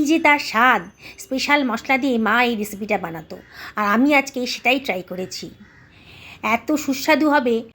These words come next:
আপনারা নিজের রান্নাকে নিজেই প্রশংসা করবেন। আমি প্রেশার কুকারে এর ভেতর দিয়ে দিলাম দু টেবিল চামচ মতো সর্ষের তেল, আর এর ভেতর দিয়ে দিচ্ছি হাফ টেবিল চামচ মতো পাঁচ ফোড়ন। দারুণ সুন্দর একটা গন্ধ বেরোবে।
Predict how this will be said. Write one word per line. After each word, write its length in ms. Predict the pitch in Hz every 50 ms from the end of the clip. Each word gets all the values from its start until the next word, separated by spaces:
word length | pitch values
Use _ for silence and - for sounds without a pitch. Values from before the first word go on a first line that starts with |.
| _ _ _ -
আপনারা 440 | 202 233 - - 294 311 294 262 240 247 254 - - - 220
নিজের 300 | 226 254 233 277 285 269
রান্নাকে 360 | 285 277 277 285 302 294 294 262
নিজেই 320 | 247 247 220 240 269 277
প্রশংসা 400 | 269 254 220 240 220 220 - 208
করবেন। 400 | 196 - 190 175 165 165 170 160 170 185 - - - - - -
আমি 160 | 247 277 294
প্রেশার 260 | - 277 262 - 294 -
কুকারে 300 | 311 294 311 302 294 294
এর 100 | 262 254
ভেতর 220 | - 277 269 285 262
দিয়ে 220 | 226 240 262 254
দিলাম 200 | 277 285 262 220 208 208 - - - -
দু 100 | 202 240 285 302
টেবিল 180 | 294 285 262
চামচ 140 | 302 285 294 285
মতো 180 | 294 294 285 269 262
সর্ষের 440 | - 233 220 214 - - 214 190 - -
তেল, 220 | - 180 165 165 175 175 - _ _ - - - - -
আর 100 | 220 240
এর 100 | 254 262
ভেতর 220 | 254 285 - 294 277 226
দিয়ে 160 | 254 269 247 277
দিচ্ছি 320 | 285 294 - - - 208 220 254 - - _ _ _ - -
হাফ 240 | - 220 240 269 269
টেবিল 200 | - - 294 285
চামচ 200 | - 311 302 294 -
মতো 200 | 285 302 294 269 254 262 254
পাঁচ 180 | 240 202 202 - -
ফোড়ন। 320 | - - 190 180 170 165 165 165 165 - _ _ - - - - - -
দারুণ 260 | 226 226 262 294 302
সুন্দর 260 | 285 - 311 302 320 311
একটা 220 | 302 311 269 262 277 277 254 220
গন্ধ 260 | 208 196 214 214 202 208
বেরোবে। 360 | 180 180 165 156 160 - 170